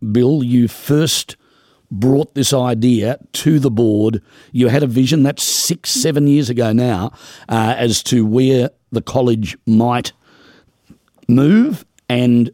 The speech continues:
at the end of the day, here we are on the cusp of that, which is really exciting. And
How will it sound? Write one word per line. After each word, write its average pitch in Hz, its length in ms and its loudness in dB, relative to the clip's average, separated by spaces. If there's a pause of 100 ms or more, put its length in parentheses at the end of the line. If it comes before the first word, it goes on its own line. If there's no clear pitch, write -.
at 110 140 -4
the 127 120 2
end 170 120 2
of 139 80 -2
the 147 60 0
day, 147 360 -2
here 170 180 -4
we 143 200 0
are 131 280 -2 (320)
on 131 200 0
the 127 80 0
cusp - 420 -6
of 107 120 -2
that, 127 280 -2 (260)
which 131 260 -2
is 120 280 0 (300)
really 147 440 2
exciting. 127 680 -2 (100)
And 123 480 2